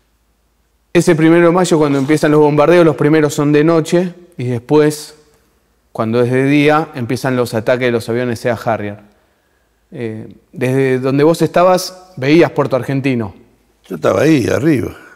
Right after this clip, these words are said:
Speaker 2: Estaba a seiscientos metros, trescientos metros. Yo estaba mirando al corredor, hay un lugar que le decimos el corredor, todos le decimos el corredor, es por donde entraban ellos, por la, hasta la bahía que estaba al fondo. Y yo estaba así, mirando los mapas de frente, porque yo estaba arriba.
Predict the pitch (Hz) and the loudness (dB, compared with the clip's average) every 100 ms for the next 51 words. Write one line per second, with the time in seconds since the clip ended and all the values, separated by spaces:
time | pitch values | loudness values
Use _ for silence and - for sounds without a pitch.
0 | _ _ 147 151 143 123 110 107 107 104 | _ _ 0 2 2 2 0 -2 -2 -2
1 | 101 98 - 107 107 143 123 185 143 117 | -4 -6 -8 -8 -4 -4 -2 -2 -2 -4
2 | 110 127 131 147 110 87 _ _ _ _ | -6 -8 -6 -6 -8 -10 _ _ _ _
3 | _ _ _ - 147 160 170 160 160 180 | _ _ _ -2 0 2 2 2 4 4
4 | 190 185 202 170 135 135 147 135 113 120 | 4 4 4 2 2 4 4 4 0 -2
5 | 127 139 135 160 143 127 139 135 131 123 | 0 2 2 2 2 0 0 -2 -2 -2
6 | 131 131 127 160 123 120 123 123 139 156 | -2 0 2 2 2 -2 -4 -2 0 0
7 | 180 - _ - _ - 104 117 123 113 | 0 -8 _ -20 _ -14 -6 -2 0 -2
8 | 113 139 131 151 113 113 113 120 117 - | 0 0 2 2 0 0 0 0 -2 -4
9 | 101 104 110 110 139 147 131 123 120 120 | -8 -4 -2 -2 -4 -4 -6 -6 -6 -6
10 | 120 90 85 _ _ _ _ _ _ _ | -8 -8 -12 _ _ _ _ _ _ _
11 | 113 - 127 139 135 110 175 170 147 170 | -10 -6 0 2 2 2 2 2 2 2
12 | 170 156 156 175 190 190 196 190 143 110 | 2 2 2 4 4 4 4 2 0 2
13 | 147 151 147 156 120 | 2 2 2 2 -2